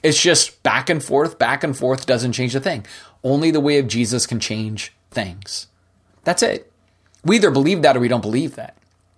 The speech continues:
And by the way, that's more than just a message, right? So we go like, "That's right. Just gotta preach the gospel." Yeah. And live it. Gotta live the kingdom.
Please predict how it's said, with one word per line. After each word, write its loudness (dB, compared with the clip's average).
And -6
by 4
the 2
way, 2
that's 2
more 0
than 0
just -4
a -6
message, -8
right? -2
So -4
we 2
go 4
like, 2
"That's -2
right. 0
Just 0
gotta 0
preach 2
the -2
gospel." 0
Yeah. 2
And 2
live 2
it. -12
Gotta 6
live 4
the 2
kingdom. -2